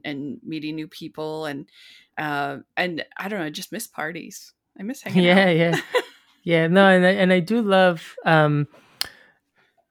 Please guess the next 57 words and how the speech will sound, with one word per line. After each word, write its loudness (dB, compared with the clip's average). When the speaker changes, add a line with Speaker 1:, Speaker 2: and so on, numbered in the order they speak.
Speaker 2:
I 6
have 4
to -8
say, 4
when 4
I 4
was -2
younger, 2
my 0
parents -2
did 0
host -2
a 0
lot 2
of, -4
like, -4
uh, 2
parties 2
and -4
cookouts -2
in -4
my -4
house, 0
and -2
their 0
friends 0
would -2
have -2
conversations -4
that 0
I, 0
when -2
I 0
was -4
a -6
kid, -2
I 0
would -2
be -2
interested -6
to -10
hear, -6
you -6
know, -4
what -4
the -6
grown-ups -2
have -6
to -12
say, -6
because -2
they 2
Speaker 1:
Mm-hmm. 2
Speaker 2:
would 2
talk 2
about 0
stuff, 0